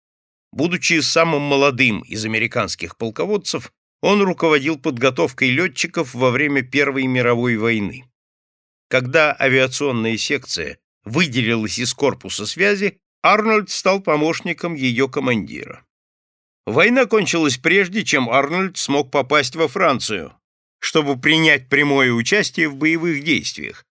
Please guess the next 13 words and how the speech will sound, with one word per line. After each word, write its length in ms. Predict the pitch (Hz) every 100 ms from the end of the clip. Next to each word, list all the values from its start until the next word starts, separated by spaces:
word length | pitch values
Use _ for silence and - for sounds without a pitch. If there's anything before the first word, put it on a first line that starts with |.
| _ _
поэтому 340 | 214 269 226 202
он 120 | 180
решил 440 | 170 131 220 190
после 380 | 127 160 127 127
заключения 720 | 117 123 123 - 120 104 101
мира 320 | 120 220 254 208
уйти 340 | 170 160 277
в 100 | 220
отставку, 760 | 170 - - 107 85 82 78 _ _ -
но 120 | 190
все 200 | - 311
же 140 | 226 202
остался 640 | - 156 147 131 -